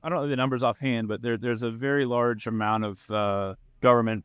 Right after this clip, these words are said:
budget that goes to fund le-, legal aid in the U S. And there are strict requirements around how firms that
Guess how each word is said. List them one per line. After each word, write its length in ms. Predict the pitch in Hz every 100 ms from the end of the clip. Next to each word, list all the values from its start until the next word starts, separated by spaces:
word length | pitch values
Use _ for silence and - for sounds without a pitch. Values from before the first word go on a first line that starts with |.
| -
budget 440 | 110 117 113 107
that 180 | 107 98
goes 320 | 107 107 -
to 280 | - 113 107
fund 420 | - 107 107 104
le-, 300 | 101 104 98 107
legal 300 | 117 110 101
aid 220 | 101 107
in 80 | 107
the 80 | 107
U 180 | 107 110
S. 320 | 113 - - _ _ _
And 140 | 135
there 160 | 143 147
are 60 | 135
strict 240 | - 165
requirements 720 | 135 - 135 123 104 - - -
around 720 | 117 113 110 107 104 95 -
how 440 | - 127 117 117 107
firms 540 | - 127 113 113 104
that 300 | 113 107 104